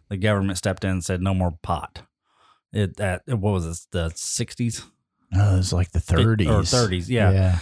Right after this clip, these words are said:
Speaker 1: Yeah, that's right, 'cause
Speaker 2: Remember, 'cause they said that the Negroes smoke it and they made it a racial thing. And
Speaker 1: Yeah, they, yeah, they made it a racial
Speaker 2: the,
Speaker 1: thing, and
Speaker 2: you're gonna get raped
Speaker 1: there were,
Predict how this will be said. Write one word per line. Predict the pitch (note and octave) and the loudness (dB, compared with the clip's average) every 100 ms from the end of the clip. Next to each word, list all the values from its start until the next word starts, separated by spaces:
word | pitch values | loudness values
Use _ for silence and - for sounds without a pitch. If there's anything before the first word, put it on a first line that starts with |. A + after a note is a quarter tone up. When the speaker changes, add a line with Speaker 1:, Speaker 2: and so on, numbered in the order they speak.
| - - | -4 -6
Speaker 1:
Yeah, | D#3 A#2+ | 0 0
that's | A#2+ A2 | 2 0
right, | G2 | 2
'cause | A#2 | 2
Speaker 2:
Remember, | A#2+ C3 | 4 2
'cause | - B2+ | 0 0
they | B2 | 0
said | G#2 A#2+ G2+ | 0 0 0
that | G#2+ | 0
the | G#2+ | 0
Negroes | A2+ G#2+ A2 G#2 | 2 2 2 0
smoke | - A2+ G#2+ | 0 0 2
it | A2 A2 | 0 0
and | G#2 G2+ | 0 2
they | G#2 | 4
made | G#2+ | 4
it | G2+ | 4
a | F#2+ | 2
racial | F#2+ G#2+ - G2 | 2 2 2 2
thing. | - A2 A2 A2 A2 | 2 2 4 4 4
And | G2+ F#2+ | 4 4
Speaker 1:
Yeah, | D3 A#2+ | 4 4
they, | A#2+ | 2
yeah, | C#3 A#2+ A2 | 2 2 2
they | A#2+ | 2
made | A#2+ G#2 | 2 2
it | F#2+ | 2
a | |
racial | A2 A2+ G#2 | 2 4 4
Speaker 2:
the, | F#2+ | 4
Speaker 1:
thing, | B2+ A#2+ B2 | 2 2 2
and | B2 A2 G#2+ | 2 4 4
Speaker 2:
you're | B2 | 4
gonna | A#2+ | 4
get | A2 G#2 | 2 2
raped | G#2 A2 A2+ G#2+ | 2 2 0 0
Speaker 1:
there | |
were, | D3 | 2